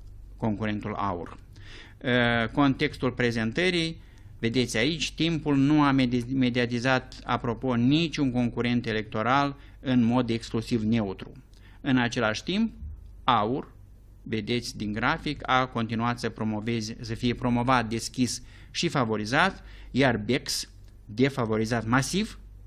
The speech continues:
șaptezeci și patru de ori, la fel au fost defavorizați și pas, Blocul Renato Usatăi, Partidul Șor,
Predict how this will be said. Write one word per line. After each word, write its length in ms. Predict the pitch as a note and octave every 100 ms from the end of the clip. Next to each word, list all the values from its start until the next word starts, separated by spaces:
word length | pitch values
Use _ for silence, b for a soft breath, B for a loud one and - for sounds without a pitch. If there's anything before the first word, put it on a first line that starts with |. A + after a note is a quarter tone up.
| - -
șaptezeci 500 | - C#3 C#3 C3 C#3
și 80 | -
patru 340 | C#3 C#3 C3+
de 100 | C3
ori, 280 | C3+ C3+ D3 B B B
la 160 | - A#2+
fel 200 | F3 F3+
au 120 | C#3+
fost 280 | C3 D3 D3
defavorizați 880 | B2 A#2+ A2+ A2 G#2+ C3+ C#3+ - -
și 100 | -
pas, 500 | - C#3 D3 - - b b b
Blocul 480 | A2+ A#2+ A#2+ G#2+ -
Renato 400 | A#2 A2 G#2+ A2
Usatăi, 520 | G#2 - C#3 C3+ C3
Partidul 460 | B2+ G#2 G#2 A2+ G2+
Șor, 360 | - B2+ B2+